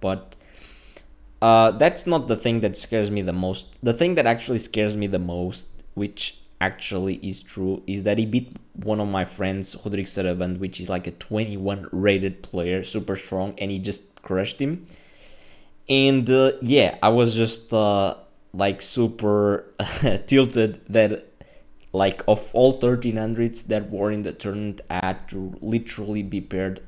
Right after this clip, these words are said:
up against this guy, which, yeah, it's just super un-, underrated. And, uh, I, you know,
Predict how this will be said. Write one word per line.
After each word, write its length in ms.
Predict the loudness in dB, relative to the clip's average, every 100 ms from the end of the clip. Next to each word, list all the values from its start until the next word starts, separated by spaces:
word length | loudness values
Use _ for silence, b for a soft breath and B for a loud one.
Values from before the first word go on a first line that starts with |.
| -8
up 240 | -6 -6 -12 -10
against 600 | -6 -4 -6 -8 -16 -8
this 220 | -6 -6
guy, 300 | -4 -4 -4 -10 -20 B B B B B
which, 600 | -4 -4 -2 -6 -6 -8 -16 _
yeah, 240 | -4 -4 -4 -16 _ -14
it's 200 | -12 -8
just 400 | -10 -12 _ -20 _ _
super 380 | -8 -4 0 0
un-, 160 | 0 -4
underrated. 500 | -4 0 0 0 -4 -14 _ _ _ _ _ _ _ _ _ _ -2
And, 380 | 0 2 4
uh, 260 | 4 4 4 2
I, 60 |
you 180 | 2 4
know, 260 | 4 2